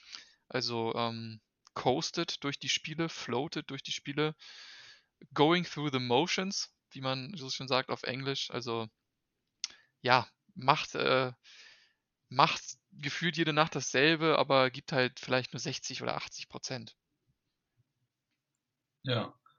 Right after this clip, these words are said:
Speaker 2: Ähm, ja, da ist dann halt so, LeBron wurde halt auch die letzten Wochen immer als M-V-P-Kandidat, äh,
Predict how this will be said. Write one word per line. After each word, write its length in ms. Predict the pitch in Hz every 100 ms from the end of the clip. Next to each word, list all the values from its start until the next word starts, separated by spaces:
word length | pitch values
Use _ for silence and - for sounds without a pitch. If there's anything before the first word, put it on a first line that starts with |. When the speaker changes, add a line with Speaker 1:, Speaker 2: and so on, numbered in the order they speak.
| _ _ _
Speaker 2:
Ähm, 680 | 123 135 135 131 131 123 120 - _ _ _ - _ _ -
ja, 380 | 117 117 117
da 180 | 120 135
ist 260 | 127 165 -
dann 140 | 170
halt 300 | 175 165 - - - - _ _
so, 280 | 120 147 147
LeBron 480 | 139 131 135 143 147
wurde 180 | 139 135
halt 160 | 123
auch 160 | 110 120
die 80 | 117
letzten 340 | 131 - 135
Wochen 240 | 131 135 120
immer 220 | 135 131
als 160 | 127
M-V-P-Kandidat, 1200 | - 120 120 - 139 - 139 139 135 131 127 - -
äh, 300 | 113 113